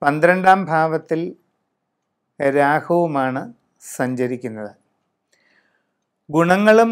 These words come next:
ദോഷങ്ങളും ഇടകലർന്ന ഒരവസ്ഥയിലൂടെയാണ് അശ്വതി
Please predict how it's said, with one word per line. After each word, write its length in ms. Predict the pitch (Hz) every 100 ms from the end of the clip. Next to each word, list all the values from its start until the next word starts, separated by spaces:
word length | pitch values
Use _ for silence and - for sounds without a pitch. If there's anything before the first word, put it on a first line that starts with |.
| 202
ദോഷങ്ങളും 720 | 175 175 190 - 208 196 175 196 - - 147
ഇടകലർന്ന 640 | 151 190 190 165 160 160 180 - 165
ഒരവസ്ഥയിലൂടെയാണ് 1300 | 147 147 151 - - 160 160 156 147 131 127 131 185 _ 147
അശ്വതി 480 | 127 - 180 165 170